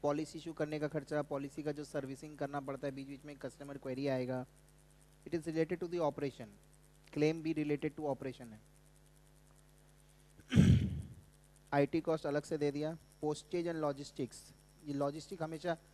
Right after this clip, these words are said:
support के लिए काम आता है। <clears throat> Facilities cost support हो गया, Employee support के लिए होता है।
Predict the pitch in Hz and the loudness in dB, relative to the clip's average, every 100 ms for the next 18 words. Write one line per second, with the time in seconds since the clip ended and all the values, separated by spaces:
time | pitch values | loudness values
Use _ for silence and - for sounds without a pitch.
0 | - - - - - 151 - 170 165 160 | -20 -20 -20 -20 0 0 2 -4 0 2
1 | 151 131 120 110 110 107 - - - - | 4 2 0 -6 -8 -8 -12 -20 -20 -20
2 | - - - - - - - - - - | -20 -20 -20 -20 -20 -20 -20 -20 -20 -20
3 | - - - - - - - - - - | -20 -20 -20 -20 -20 -20 -20 -20 -20 -20
4 | - - - 101 101 127 107 - - 147 | -20 -20 -12 -4 4 4 4 -2 -6 -6
5 | - 156 151 170 - 156 156 143 156 151 | 0 0 2 0 0 -2 -2 -4 -4 -4
6 | 147 147 147 147 139 147 147 156 156 147 | -2 -2 -2 -4 -6 -2 0 0 -2 -4
7 | 156 147 151 147 139 123 131 | -4 -2 -2 0 -4 -4 -6